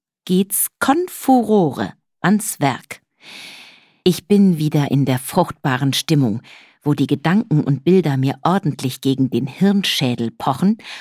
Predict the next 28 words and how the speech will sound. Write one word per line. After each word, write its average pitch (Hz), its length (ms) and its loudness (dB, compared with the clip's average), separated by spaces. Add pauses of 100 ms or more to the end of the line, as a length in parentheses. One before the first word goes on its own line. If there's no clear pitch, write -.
(140)
und 156 180 0
mit 151 200 -4
Gewalt 143 500 -2
ans 147 220 -4
Licht - 300 -6
wollen 139 340 2 (460)
und 147 300 -2
denke 208 340 2
dir, 151 200 0
die 135 140 -4
Beiträge 139 680 -4
sehr 151 280 -4
bald 127 400 -8
schicken - 360 -4
zu - 140 -10
können, - 320 -12 (340)
obwohl 139 520 -2 (120)
gewiss 147 480 -4
der 120 120 -4
Psalm 147 680 -2
wieder 139 340 -4
um - 260 -4
zwei 208 420 -2
Drittel - 380 -8
zu - 120 -4
lang 131 340 -2
werden 117 360 -8
wird, - 240 -8